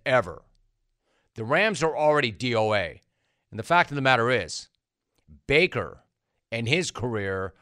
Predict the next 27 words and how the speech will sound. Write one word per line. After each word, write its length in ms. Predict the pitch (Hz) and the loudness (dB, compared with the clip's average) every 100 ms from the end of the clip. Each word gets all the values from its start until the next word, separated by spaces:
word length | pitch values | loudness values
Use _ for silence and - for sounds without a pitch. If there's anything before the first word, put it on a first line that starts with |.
| _ | _
are 100 | - | -2
now 180 | 131 135 | 4 4
both 360 | 110 135 135 131 | 4 0 0 0
on 180 | 123 110 | -2 0
life 200 | 127 123 | 0 0
support 360 | 123 - 127 | -4 -4 -4
as 100 | 113 | -4
well. 380 | 95 120 95 80 _ _ _ _ _ _ _ _ _ _ _ | 0 2 0 -4 _ _ _ _ _ _ _ _ _ _ _
I 60 | 123 | -8
mean, 180 | 143 160 | -6 0
make 180 | 208 | 0
no 80 | 208 | 0
mistake 360 | 147 - 135 107 | -2 -2 -4 -2
about 220 | 98 92 | -2 -4
this. 360 | 101 82 - - _ _ | -6 -8 -10 -12 _ _
And 160 | 104 127 | -10 -4
yes, 280 | 120 98 - | -2 -2 -6
I've 140 | 127 | -4
always 200 | 127 127 | -2 -2
had 140 | 127 113 | -2 -4
this 140 | 98 | -4
guy's 240 | 107 107 98 | -4 -4 -2
back, 340 | 117 98 - | -2 -2 -2
but 120 | 127 | -6
make 200 | 151 160 | -4 -4
no 80 | 113 | -6
mistake. 520 | 87 - 120 90 - | -10 -6 -6 -6 -10